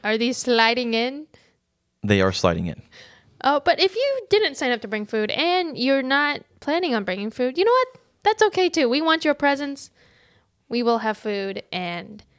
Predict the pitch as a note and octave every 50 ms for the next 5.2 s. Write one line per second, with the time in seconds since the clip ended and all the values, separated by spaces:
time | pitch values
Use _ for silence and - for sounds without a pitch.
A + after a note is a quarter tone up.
0 | _ _ _ _ _ - - D4 - - - A4 A4 G#4+ F#4+ E4+ C4 - - _
1 | _ _ _ _ _ _ - - C#4+ - - D4+ C#4 - - A#3 A3 G#3+ G#3+ -
2 | - G3+ E3 - - A3 - - - - G4+ G4+ E4 C4 A#3 G3 E3+ - - F3+
3 | E3+ E3 E3+ - G3+ A3 B3+ C4 G3 G3+ G3+ - - - - _ _ _ _ _
4 | _ _ _ _ _ _ _ - - - A#3+ G#3+ G#3+ C4 - - G3+ - - -
5 | - - -